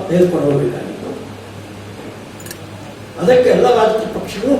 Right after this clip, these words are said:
ಕಾರಣ ಆಗಿದೆ. ಹಾಗಾಗಿ ಎಲ್ಲ ರಾಜಕೀಯ ಪಕ್ಷಗಳಿಗೂ ಅಭಿನಂದಿಸ್ತೇನೆ, ಕಾರ್ಯಕರ್ತರಿಗೂ ಅಭಿನಂದಿಸ್ತೇನೆ. ಗೌರವಯುತವಾಗಿ ಅಷ್ಟೇ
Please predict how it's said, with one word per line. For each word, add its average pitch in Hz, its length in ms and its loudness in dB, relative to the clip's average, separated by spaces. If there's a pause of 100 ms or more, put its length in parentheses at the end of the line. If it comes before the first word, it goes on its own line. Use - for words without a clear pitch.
ಕಾರಣ - 300 0
ಆಗಿದೆ. - 220 -6 (580)
ಹಾಗಾಗಿ 220 340 2 (120)
ಎಲ್ಲ 175 100 0 (100)
ರಾಜಕೀಯ 190 380 2
ಪಕ್ಷಗಳಿಗೂ 185 500 2
ಅಭಿನಂದಿಸ್ತೇನೆ, 147 720 2
ಕಾರ್ಯಕರ್ತರಿಗೂ 151 640 0
ಅಭಿನಂದಿಸ್ತೇನೆ. - 560 -8 (520)
ಗೌರವಯುತವಾಗಿ 170 800 4 (1000)
ಅಷ್ಟೇ 220 200 4